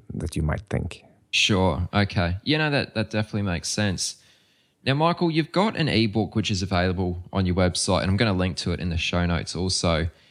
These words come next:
Speaker 2: Um, and in that ebook, it's, it's pretty extensive, and you cover, um, fifty lessons that you learned, um, you know, over your fifteen years as a hedge fund manager. Would you be able to share with us maybe just your, your top,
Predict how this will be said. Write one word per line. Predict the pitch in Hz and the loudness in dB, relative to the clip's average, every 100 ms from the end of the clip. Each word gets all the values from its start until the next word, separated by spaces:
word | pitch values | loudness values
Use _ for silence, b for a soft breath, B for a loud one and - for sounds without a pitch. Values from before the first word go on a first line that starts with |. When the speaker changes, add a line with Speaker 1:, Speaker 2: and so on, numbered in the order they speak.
| b - | b 0
Speaker 2:
Um, | 90 90 92 90 | 4 6 4 2
and | 107 107 | 0 2
in | 151 | 2
that | 170 107 | 2 2
ebook, | 107 101 98 73 - | 2 2 -2 -4 -4
it's, | 80 90 - | -4 -2 -4
it's | 95 - | -4 -4
pretty | 151 147 | -2 -2
extensive, | - - 104 107 85 | -2 0 0 -2 -2
and | 85 85 | -2 -2
you | |
cover, | - - 95 92 85 - | -4 -2 0 2 2 0
um, | 90 85 85 | 0 0 0
fifty | 82 123 - 92 | 0 -2 -2 -2
lessons | 98 90 - 85 85 | 0 0 0 -2 -4
that | 85 - | -4 -4
you | 92 | -4
learned, | 90 85 78 - - b b _ | -2 -2 -2 -4 -10 b b _
um, | 85 82 82 | 0 2 2
you | 101 | 2
know, | 87 - | 0 2
over | 98 92 | 2 2
your | 85 | -2
fifteen | - 92 87 87 | -2 -2 -2 0
years | 90 87 85 - | 2 2 2 0
as | - 87 | 0 0
a | 80 | 0
hedge | - 82 - | -2 -4 -2
fund | 85 82 | -2 -2
manager. | 82 80 87 87 76 - b b b b _ _ _ _ | 0 2 2 2 0 -4 b b b b _ _ _ _
Would | 147 190 | 0 2
you | |
be | 240 | 4
able | 226 | 4
to | |
share | 147 120 120 | 2 4 4
with | 110 | 4
us | 92 - | 2 2
maybe | 98 95 | 2 2
just | 90 98 90 - | 2 2 0 0
your, | 90 90 87 85 | 0 2 2 0
your | - 95 | -2 -4
top, | - - 107 - - | -4 -2 0 0 -8